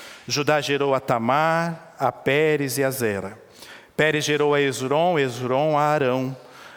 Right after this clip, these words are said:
Arão gerou a Aminadab, Aminadab a Naasson, Naasson a Salmão. Salmão gerou a Raabe, a Boaz. Este, de Rute, gerou a Obed,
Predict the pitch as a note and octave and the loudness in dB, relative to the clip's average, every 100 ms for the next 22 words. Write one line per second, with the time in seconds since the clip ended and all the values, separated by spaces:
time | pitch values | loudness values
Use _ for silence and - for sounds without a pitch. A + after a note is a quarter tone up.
0 | - D3 D#3 G#3 A3 F3 F3 G3 G#3 F3+ | -2 0 2 2 0 0 2 2 4 4
1 | F3 F3 E3+ F#3 E3 C#3 C3 B2 B2 - | 4 2 2 0 2 2 2 -2 -8 -4
2 | C#3 C#3 C3+ B2+ C3+ C#3+ C#3 C3 B2 - | -2 0 0 2 0 2 0 0 -2 -2
3 | - B2 C#3 F3+ E3 C#3+ C3+ - D#3+ D#3 | -4 -2 0 0 0 0 -2 -6 -2 0
4 | D3+ - D#3+ D#3 B2 A2+ A2+ - - - | 0 -2 -2 0 0 -2 -4 -12 -18 -10
5 | - D3+ D3+ D#3+ D#3+ D3+ D3+ C#3 C3+ C3 | -2 0 2 0 2 2 2 2 2 4
6 | D3 G3+ A3 F#3+ A3+ A3 D3 C#3+ D3+ D#3 | 4 4 2 0 -2 0 0 0 2 2
7 | C3 C3 - - - - - D#3+ A3+ B3 | 2 0 -4 -10 -14 -16 -2 2 2 0
8 | - B3+ F#3+ E3 F#3+ D3+ F3+ A3 - B3+ | -2 -4 -4 -2 -2 0 0 0 0 -2
9 | - - D3 F#3 F#3+ G3 G#3+ E3 D#3 C#3+ | -4 -8 -2 0 2 2 0 2 2 2
10 | - A#2 | -2 -8